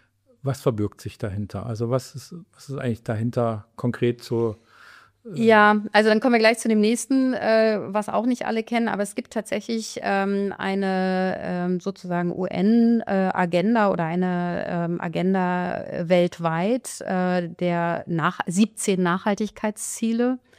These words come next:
Speaker 2: oder auch Sustainable Development Goals, ähm,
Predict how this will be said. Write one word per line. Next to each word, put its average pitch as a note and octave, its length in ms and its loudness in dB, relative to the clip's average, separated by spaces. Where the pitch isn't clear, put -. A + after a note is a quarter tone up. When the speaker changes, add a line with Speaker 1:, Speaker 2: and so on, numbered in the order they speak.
Speaker 2:
oder F3+ 260 0
auch E3+ 120 0
Sustainable F3+ 720 -2
Development F#3+ 580 0
Goals, A#3+ 720 4
ähm, F#3 880 4